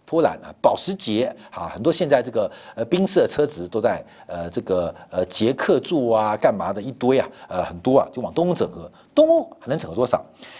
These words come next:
北美的供应链往拉丁美洲整合，中美洲整合，那边每天做一件事情，吃喝玩乐加政变。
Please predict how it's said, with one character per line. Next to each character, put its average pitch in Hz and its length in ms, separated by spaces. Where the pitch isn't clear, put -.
北 254 180
美 330 140
的 147 80
供 180 180
应 175 60
链 165 180
往 117 220
拉 135 180
丁 165 120
美 120 140
洲 127 180
整 - 160
合， - 240
中 190 120
美 151 100
洲 110 100
整 - 160
合， - 140
那 262 120
边 254 180
每 175 140
天 156 240
做 117 160
一 - 20
件 127 120
事 151 120
情， - 240
吃 - 240
喝 202 100
玩 117 220
乐 123 180
加 - 140
政 87 160
变。 101 180